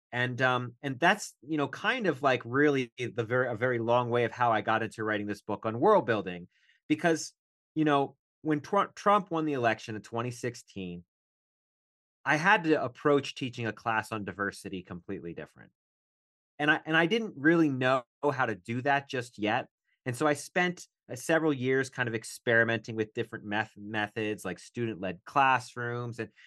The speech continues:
but what I would run into time and again was students just sometimes not even wanting to talk to each other, that, you know, there would be arguments and the heated arguments in the class because, you know, now we've got people who are on conservative and,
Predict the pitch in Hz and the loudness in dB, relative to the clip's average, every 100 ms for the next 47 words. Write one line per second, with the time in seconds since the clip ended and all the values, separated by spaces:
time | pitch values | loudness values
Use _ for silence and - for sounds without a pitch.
0 | _ 156 - 143 165 214 185 127 139 139 | _ -8 -6 0 4 4 4 4 2 2
1 | 135 117 101 - 123 131 123 104 113 117 | -4 -8 -10 -8 -6 -4 -6 -4 -2 0
2 | 104 87 85 _ _ 127 123 - 185 226 | -2 -6 -12 _ _ -6 -6 -6 -6 -6
3 | 233 - 120 _ _ _ _ - 147 175 | -8 -8 -10 _ _ _ _ -8 -6 -2
4 | 226 160 127 127 117 104 95 87 - - | -2 0 -2 -2 -2 -4 -4 -10 -8 -2
5 | 131 - 120 123 120 120 117 113 110 110 | -2 -2 -8 -10 0 2 4 4 2 0
6 | _ _ - _ 113 104 107 - - _ | _ _ -20 _ 0 2 2 0 -10 _
7 | - 120 110 113 107 113 - 120 110 117 | -8 -2 2 2 2 -2 0 2 2 -2
8 | 117 107 110 - - 131 113 113 110 110 | -4 -6 -10 -8 -6 -2 4 4 4 0
9 | 107 92 90 90 - 123 131 127 123 - | -4 -8 -12 -16 -6 2 6 6 4 -2
10 | 123 123 117 120 113 107 110 113 110 101 | -8 -6 -6 -6 -4 -2 0 0 0 0
11 | 113 104 - 113 104 101 110 104 98 92 | 0 -2 -4 -10 -8 -4 0 2 0 -2
12 | 85 98 - 143 135 123 127 120 110 98 | -12 -14 -4 -2 -2 -2 0 0 -2 -4